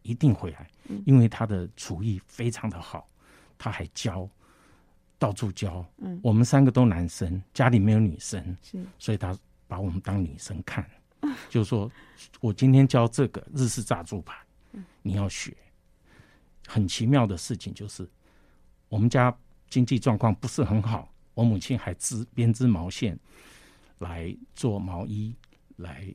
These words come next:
Speaker 1: 好像大家分享一下，
Speaker 2: 嗯。
Speaker 1: 还有一些收入。
Speaker 2: 嗯。
Speaker 1: 最后呢，我大哥有在国小的时候，我大哥大我八岁，二哥大我六岁，那他们两个比较近，那我比较远，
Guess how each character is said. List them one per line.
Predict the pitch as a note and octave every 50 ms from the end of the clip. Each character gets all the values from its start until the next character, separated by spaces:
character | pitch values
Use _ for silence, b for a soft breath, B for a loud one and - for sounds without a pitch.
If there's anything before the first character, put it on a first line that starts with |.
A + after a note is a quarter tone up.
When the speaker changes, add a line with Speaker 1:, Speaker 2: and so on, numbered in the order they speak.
| - B2
Speaker 1:
好 | - - F#2+
像 | F#2 - - G#2 F2+ E2+
大 | - - F#2+ F#2
家 | F#2 F#2 F#2+
分 | - - A2 G#2+
享 | G#2 G2 D2+ - -
一 |
下， | - - - A#2 G2+ - - - - -
Speaker 2:
嗯。 | - A3 F#3+ F3 - _ _
Speaker 1:
还 | - - F#3+ - - _ -
有 | F#2+ F2+ F#2+
一 | F#2+
些 | - - A#2 G2
收 | - - B2+ A#2 A2+
入。 | B2 B2+ B2 F#2 - _ _ _ _ -
Speaker 2:
嗯。 | - G3+ F3+ F#3 b b b b b b b b b b b b
Speaker 1:
最 | - - D#3+ C#3+
后 | A#2+ E3+ C#3 B2+
呢， | A#2+ G#2+ G2+ G2 G#2 - b b b b b b b b _ _ _
我 | - G2+ F2+ F#2 F#2+ F2+ F#2 F#2+ _ -
大 | D3+ C3+ A#2+
哥 | G#2 - B2 A#2+ A#2+
有 | E2+ F#2+ E2+ F2 F#2+ - _ _ _ _ -
在 | - C#3+ G#2+ G2 - _
国 | - A2 A#2
小 | B2 - D#2+ -
的 | - -
时 | - -
候， | - G#2
我 | G#2+
大 | - - D#3+ C#3
哥 | A#2 C#3
大 | C#3 - B2
我 | G2 F2
八 | E2+ - G#2+ G#2 G#2
岁， | G#2 - - G#2+ E2 - _ _ _ _ _ _ _ _ _ _ _ _ _ -
二 | - B2+ G#2+
哥 | - A2+ A2
大 | - C3+ G2 F2
我 | F2+ - -
六 | - A2+ G#2 D#2+
岁， | - - - A2 - - _ _ _ _ _ _ _ _ _ _
那 | - C3 A#2+
他 | - - E3
们 | D#3 D3+
两 | C3+ G2 E2
个 | D#2+ E2+
比 | - -
较 | - - -
近， | - - - - F#2 - - _ _ _ _ _ _ -
那 | - B2
我 | G#2+ E2 G2+
比 | - - F2+
较 | - A2+ G2+
远， | E2 D#2 F2 -